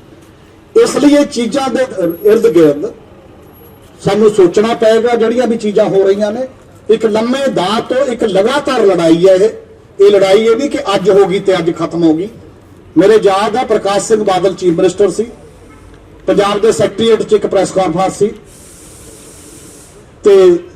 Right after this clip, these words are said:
ਥਰਮਲ ਲਾ ਰਹੇ ਸੀ, ਉਦੋਂ ਧੜਾ ਧੜ ਥਰਮਲ ਵਾਲੀ ਜ਼ਮੀਨ ਐਕਵਾਇਰ ਹੋ ਰਹੀ ਸੀ। ਉਦੋਂ ਇੱਕ ਪੱਤਰਕਾਰ ਨੇ ਪੁੱਛਿਆ, "ਜੀ ਬਹੁਤ ਜ਼ਮੀਨ ਐਕਵਾਇਰ ਹੋ ਰਹੀ ਹੈ ਤੇ ਥਰਮਲ ਤਾਂ ਲਾ ਕੇ ਕਹਿੰਦੇ ਨੇ ਪ੍ਰਦੂਸ਼ਿਤ ਵੀ ਕਰਦੇ ਨੇ, ਕੋਲੇ ਦਾ ਥਰਮਲ ਸਭ ਤੋਂ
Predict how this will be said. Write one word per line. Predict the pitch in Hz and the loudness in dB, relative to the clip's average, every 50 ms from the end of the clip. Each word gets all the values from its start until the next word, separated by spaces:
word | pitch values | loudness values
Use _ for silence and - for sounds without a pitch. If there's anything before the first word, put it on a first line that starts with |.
| - - - - - - - - - - - - - - _ - | -20 -20 -20 -20 -20 -20 -20 -20 -20 -20 -20 -20 -20 -20 _ -8
ਥਰਮਲ | - 208 220 240 247 262 262 240 | -6 -4 -2 0 0 -2 -2 -2
ਲਾ | 226 208 202 | -2 -2 0
ਰਹੇ | 202 208 208 208 | 2 2 2 2
ਸੀ, | 202 - 214 | 2 2 0
ਉਦੋਂ | 220 208 220 233 226 | 0 2 2 0 0
ਧੜਾ | - 220 202 185 185 | 0 0 0 0 0
ਧੜ | - 214 202 208 | -2 -2 -2 -2
ਥਰਮਲ | 208 - 196 185 190 202 208 | -2 -2 -2 -2 0 0 -2
ਵਾਲੀ | 208 202 202 208 | 0 0 0 0
ਜ਼ਮੀਨ | 208 165 175 180 196 202 202 | 2 0 0 0 0 0 -2
ਐਕਵਾਇਰ | 190 - 190 190 202 214 190 180 | -2 0 0 0 0 2 0 0
ਹੋ | 170 | 2
ਰਹੀ | 170 175 170 170 | 2 2 2 0
ਸੀ। | - - 202 202 - - - - - - - - - - - _ - - _ _ _ _ _ - - - - - | -2 -4 -6 -8 -10 -14 -20 -20 -20 -20 -20 -20 -20 -20 -20 _ -20 -20 _ _ _ _ _ -20 -20 -8 -2 -2
ਉਦੋਂ | 196 202 214 226 220 | 0 2 4 2 2
ਇੱਕ | 220 226 | 2 0
ਪੱਤਰਕਾਰ | 220 - 233 - 220 226 226 233 226 226 | -4 -4 -4 -2 -4 -2 -2 -2 -2 -2
ਨੇ | 226 240 | -2 -4
ਪੁੱਛਿਆ, | 220 202 214 208 - 220 226 233 | -2 -2 -2 -2 0 -2 -2 0
"ਜੀ | 214 226 | -2 -2
ਬਹੁਤ | 226 170 165 202 247 240 170 | -2 -2 -2 -2 -2 -2 -2
ਜ਼ਮੀਨ | 185 208 196 196 202 196 | -2 -2 0 0 -2 -2
ਐਕਵਾਇਰ | 196 196 196 190 208 220 | 0 0 2 2 2 2
ਹੋ | 202 190 180 | 2 2 2
ਰਹੀ | 180 185 185 185 190 | 2 2 2 2 2
ਹੈ | 190 190 - - - - - - - - _ - - - - - - - _ _ - - - _ _ - - _ - | 0 0 -2 -6 -20 -20 -20 -20 -20 -20 _ -20 -20 -20 -20 -20 -20 -20 _ _ -20 -20 -20 _ _ -20 -16 _ -2
ਤੇ | 175 175 175 165 156 156 151 147 | 0 4 4 6 6 6 4 4
ਥਰਮਲ | 147 - - 165 165 165 175 196 202 196 | 2 0 -2 -4 -2 0 0 0 -2 -2
ਤਾਂ | - 214 208 196 | -2 -4 -2 -2
ਲਾ | 190 185 185 | -2 -4 -2
ਕੇ | - 208 196 | 0 -2 0
ਕਹਿੰਦੇ | 196 208 208 214 226 | 0 -2 -2 0 0
ਨੇ | 226 | 0
ਪ੍ਰਦੂਸ਼ਿਤ | 214 208 196 175 170 185 175 - - 220 | 0 0 0 2 2 0 0 0 -2 -4
ਵੀ | - 180 202 226 | -4 -4 -4 -4
ਕਰਦੇ | 226 202 185 175 165 185 190 | -4 -4 -4 -2 0 0 0
ਨੇ, | 185 190 180 - - - - - - - _ - - | 0 -2 -8 -12 -18 -20 -20 -20 -20 -20 _ -6 -2
ਕੋਲੇ | - 180 185 196 208 220 | 0 2 4 4 4 2
ਦਾ | 208 226 220 | 2 0 -2
ਥਰਮਲ | - 185 180 170 190 208 220 214 | -4 -4 -4 -4 -2 -4 -4 -4
ਸਭ | - - 233 - | -4 -6 -8 -6
ਤੋਂ | - - 262 | -6 -8 -4